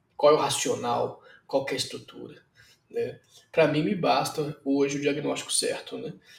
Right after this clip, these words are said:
É lógico que você quer ter segurança naquele diagnóstico. Esse é o ponto fundamental.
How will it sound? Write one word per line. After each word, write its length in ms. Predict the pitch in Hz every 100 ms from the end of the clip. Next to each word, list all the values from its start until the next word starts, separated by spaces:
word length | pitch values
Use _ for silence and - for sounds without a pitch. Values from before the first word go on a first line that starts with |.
| -
É 120 | -
lógico 600 | 151 147 180 190 - 147 - _ -
que 60 |
você 240 | 143 143 143
quer 340 | 143 143 -
ter 160 | 143 143
segurança 720 | - 147 226 151 143 151 160
naquele 240 | 151 151
diagnóstico. 640 | - 143 180 - - - -
Esse 140 | -
é 20 |
o 100 | -
ponto 220 | - -
fundamental. 680 | - - 156 160 - - -